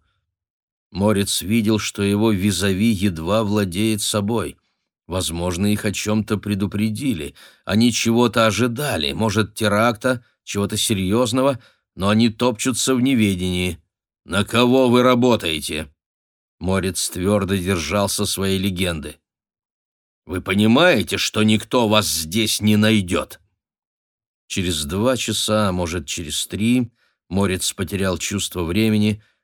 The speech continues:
офицер вышел из комнаты. Когда вернулся, то громыхнул дверью, схватил Морица за воротник и встряхнул его. «На кого ты работаешь, сволочь?» Морец промолчал.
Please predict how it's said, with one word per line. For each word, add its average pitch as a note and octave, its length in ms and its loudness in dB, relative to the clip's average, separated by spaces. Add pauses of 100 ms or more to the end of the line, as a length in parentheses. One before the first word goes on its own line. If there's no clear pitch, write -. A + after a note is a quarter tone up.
офицер A#2 520 0
вышел G#2+ 420 0
из - 140 -4
комнаты. C#2+ 540 -10 (560)
Когда F#2+ 280 0
вернулся, A2+ 640 2
то A2 180 -2
громыхнул A2+ 640 2
дверью, A#2+ 600 2 (260)
схватил A2+ 560 0
Морица A#2 540 4
за G#2 180 0
воротник A2 560 2
и A#2+ 40 2
встряхнул A2+ 580 0
его. F2+ 320 -2 (400)
«На F#2 140 0
кого C#3 480 6
ты D#3+ 180 6
работаешь, E3+ 880 6
сволочь?» A#3 840 4 (680)
Морец G2+ 440 0
промолчал. A2 800 -2